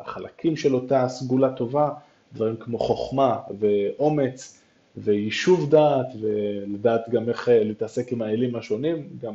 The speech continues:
גם זה לא דבר פשוט כמובן. גישות אחרות כמו גישת התועלתיות מעלות על נס את מושג העושר. אנחנו אמורים לפעול בדרך שתביא לכמה שיותר עושר לכמה שיותר בני אדם.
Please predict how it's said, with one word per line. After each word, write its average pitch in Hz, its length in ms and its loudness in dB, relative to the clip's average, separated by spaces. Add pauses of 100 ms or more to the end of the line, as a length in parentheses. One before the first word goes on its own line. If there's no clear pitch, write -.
גם 117 180 -2
זה 120 160 4
לא 113 100 4
דבר 104 340 -4
פשוט - 320 -14
כמובן. 120 420 -4 (640)
גישות 151 300 2
אחרות 147 380 2
כמו 117 180 -4
גישת 123 300 -4
התועלתיות 127 840 -2
מעלות 123 340 -4
על 113 80 -2
נס 117 220 -6
את 113 120 -14
מושג 123 340 -2
העושר. 147 420 4 (100)
אנחנו - 340 -16
אמורים 107 320 -6
לפעול 143 340 0
בדרך 120 460 0
שתביא 117 1040 -2
לכמה 120 680 2
שיותר 156 380 2
עושר 143 380 2
לכמה 117 400 -4
שיותר 113 380 -2
בני 101 280 -6
אדם. - 240 -20